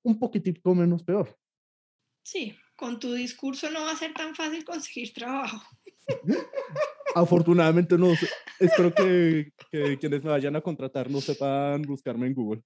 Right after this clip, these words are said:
Speaker 1: <laughs>
Speaker 2: Exactamente, no te busquen, no oigan esta entrevista. Me parece interesante, pero ¿cómo te ves haciendo tu cátedra de historia? Es importante eso. ¿Quieres que hablemos del futuro? Hablemos del futuro entonces.
Speaker 1: Hablemos del futuro. Yo me veo, eh,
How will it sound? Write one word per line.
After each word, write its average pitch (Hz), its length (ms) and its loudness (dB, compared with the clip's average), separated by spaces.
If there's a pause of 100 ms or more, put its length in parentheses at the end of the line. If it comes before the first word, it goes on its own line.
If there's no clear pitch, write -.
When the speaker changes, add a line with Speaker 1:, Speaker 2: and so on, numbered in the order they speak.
Speaker 1:
<laughs> - 340 -4
Speaker 2:
Exactamente, 220 840 -4
no 233 200 -8
te 220 100 -6
busquen, 233 460 -6
no 226 140 -4
oigan 220 360 -6
esta 233 220 -10
entrevista. 226 720 -10 (540)
Me 254 80 -10
parece 269 200 2
interesante, 247 380 -2
pero 277 240 0
¿cómo 370 280 2
te 427 120 2
ves 294 240 2
haciendo 311 440 0
tu 330 140 -4
cátedra 240 460 -4
de 247 60 -4
historia? - 420 -10
Es 240 80 -8
importante 262 720 -2
eso. 208 200 -8 (140)
¿Quieres 262 240 0
que 320 80 -2
hablemos 247 300 -4
del 285 120 -4
futuro? 294 480 -2
Hablemos 254 380 -2
del 262 120 0
futuro 220 360 -6
entonces. - 460 -12 (220)
Speaker 1:
Hablemos 123 400 -6
del 165 120 0
futuro. 127 500 -8 (380)
Yo 190 80 2
me 269 140 0
veo, 277 280 2
eh, 247 120 0